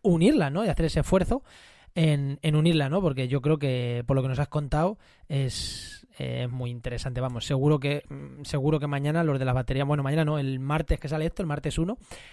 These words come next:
eh, los de las baterías, pues, entrarán al debate y nos criticarán por haber hecho este programa y nos pedirán que hagamos otro con ellos y, y lo haremos.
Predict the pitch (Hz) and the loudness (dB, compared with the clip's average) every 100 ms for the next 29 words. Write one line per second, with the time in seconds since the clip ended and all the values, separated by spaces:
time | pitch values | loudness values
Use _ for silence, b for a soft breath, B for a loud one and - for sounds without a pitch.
0 | B - 151 143 143 139 139 135 135 135 | B -4 -2 -2 -4 -2 0 2 0 0
1 | 135 170 147 - 131 123 127 127 123 120 | 2 2 2 0 -4 -4 -2 -2 -2 -2
2 | 156 185 139 - 127 123 120 123 127 120 | 0 0 0 -2 -4 -2 -2 0 0 -2
3 | - 135 120 127 151 202 226 147 123 127 | -2 -2 0 2 2 0 -4 -6 -8 -6
4 | 127 131 127 131 131 127 - 120 120 120 | -4 -2 -2 -2 -4 -10 -6 -4 -2 -2
5 | 123 127 120 123 147 214 262 127 123 143 | -4 -4 -4 -2 0 0 0 -4 -8 -4
6 | 151 139 262 175 113 - | 0 4 4 2 -8 -16